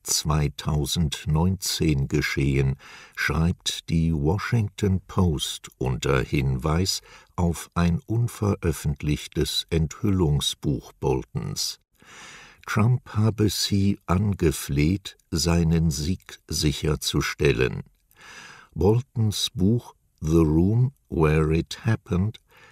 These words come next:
soll am dreiundzwanzigsten Juni erscheinen. Die U-S-Regierung versucht, dies mit der Begründung zu verhindern,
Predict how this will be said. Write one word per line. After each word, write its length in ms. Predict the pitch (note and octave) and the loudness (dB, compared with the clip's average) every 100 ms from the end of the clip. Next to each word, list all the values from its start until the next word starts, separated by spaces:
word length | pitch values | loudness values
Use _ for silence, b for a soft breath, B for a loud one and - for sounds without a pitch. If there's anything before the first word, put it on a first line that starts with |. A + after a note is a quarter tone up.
| B | B
soll 420 | - E2 F2+ F#2 - | -2 2 4 2 0
am 300 | F2 F2 E2+ | 0 0 0
dreiundzwanzigsten 1500 | - F2 F2+ - F2 E2 - E2 D#2+ D2 D#2+ - - - D#2 | -2 0 0 0 0 0 0 0 0 0 0 -2 -4 0 0
Juni 600 | C2 E2+ E2+ E2 C#2 C2 - | 2 2 2 4 2 0 -4
erscheinen. 840 | C#2 - D2 C2+ A#1 A#1 G1+ G1+ _ _ _ B B B B B - | -6 -4 -2 -2 -2 -6 -8 -12 _ _ _ B B B B B -4
Die 280 | B1+ C2 C2+ | -2 -2 -4
U-S-Regierung 1300 | - D2+ C#2+ A#2+ - - - F2 D2+ F2 F2+ F#2+ F#2+ F2+ | -2 -2 2 0 0 -2 2 2 4 2 2 2 2 2
versucht, 880 | - G#2 E2+ D#2 A#2+ - - - - _ - | 2 2 2 0 -2 -4 -12 -14 -14 _ -2
dies 460 | G2+ G#2 - - - | 0 0 -4 -6 -4
mit 460 | G2 E2+ - - - | 2 2 2 -6 0
der 160 | E2 D#2 | 2 4
Begründung 840 | F2+ D2 D2 E2 G2+ G2 G2+ F2 | 2 0 2 2 2 2 0 0
zu 200 | - - | -2 -4
verhindern, 840 | D#2 D#2+ B1+ - F#2 F#2 F#2+ F#2 | -2 0 -2 0 0 2 0 0